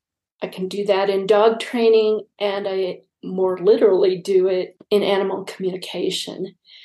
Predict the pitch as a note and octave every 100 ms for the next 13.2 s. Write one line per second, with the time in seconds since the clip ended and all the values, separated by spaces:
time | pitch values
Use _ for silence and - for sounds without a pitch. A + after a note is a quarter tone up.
0 | - _ _ _ _ - - - A#3 G#3
1 | G#3+ G#3 G#3 G3+ - _ _ _ _ C4
2 | B3+ C4+ D4+ D#4+ D#4 - A#3+ A#3 A3+ -
3 | - G#3 - - F3 F3 - - - -
4 | _ _ _ - G#3 C4 C#4 B3 G#3+ F3
5 | F#3 G3 G3+ - - F3+ F3+ - F3 D3+
6 | D#3+ F3+ F#3 - _ _ _ _ _ _
7 | _ - _ _ _ _ G#3 G#3+ G#3 G3+
8 | G3+ G3+ - A#3+ C#4+ - C4 G#3+ G3 F#3+
9 | F#3+ G#3 - - F#3+ F3+ F3+ F#3 F3 -
10 | _ G#3 G3+ G3 F#3+ - F3+ F#3 F3 F#3+
11 | F#3+ F#3+ G3 F#3 F#3+ - - - F3+ F3
12 | E3 - _ G3 F#3 F#3 - G3 G3 -
13 | E3+